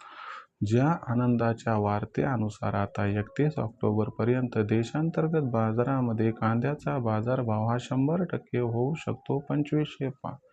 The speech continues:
पण इथून एकतीस ऑक्टोबरपर्यंत आता आपल्या सर्वांना देशांतर्गत व आंतरराष्ट्रीय बाजारामध्ये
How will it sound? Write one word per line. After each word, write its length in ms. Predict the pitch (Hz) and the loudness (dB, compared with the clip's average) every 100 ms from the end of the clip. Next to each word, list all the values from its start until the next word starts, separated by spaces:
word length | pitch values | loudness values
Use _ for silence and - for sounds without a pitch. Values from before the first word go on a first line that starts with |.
| - - - - - - | -18 -16 -14 -16 -12 2
पण 140 | 180 | 4
इथून 440 | 160 127 127 185 196 | 6 4 4 4 4
एकतीस 440 | 170 156 147 139 127 | 4 0 -2 0 0
ऑक्टोबरपर्यंत 1000 | 117 - 127 123 123 120 113 120 127 120 | -2 0 0 2 0 2 0 2 0 0
आता 320 | 110 110 113 107 | -2 0 0 2
आपल्या 320 | 104 - 135 147 | 2 0 -2 0
सर्वांना 560 | - 110 117 123 117 | -2 0 0 0 0
देशांतर्गत 920 | 110 113 117 - 151 151 127 127 131 127 | 0 0 0 0 0 2 0 0 -2 0
व 40 | |
आंतरराष्ट्रीय 760 | 117 113 - 127 135 127 - 131 | 0 0 -2 -2 -2 -2 -2 0
बाजारामध्ये 800 | 117 110 110 123 143 131 117 123 | 2 0 0 0 0 0 0 0